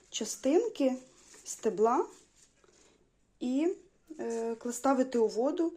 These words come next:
і воно нарощує коріння. Ось я зробила вчора так, як по інструкції,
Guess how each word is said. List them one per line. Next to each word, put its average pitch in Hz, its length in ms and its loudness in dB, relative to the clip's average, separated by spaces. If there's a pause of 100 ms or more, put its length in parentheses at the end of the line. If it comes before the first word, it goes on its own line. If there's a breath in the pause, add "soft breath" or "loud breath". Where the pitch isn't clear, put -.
(300 loud breath)
і 226 100 -4
воно 226 360 0
нарощує 233 640 0
коріння. 175 520 -2 (1500 soft breath)
Ось 240 280 -8
я 220 140 0
зробила 196 640 -2 (400 loud breath)
вчора 190 320 -6
так, 190 260 -10
як 185 160 -10
по 202 160 -8
інструкції, 311 880 -2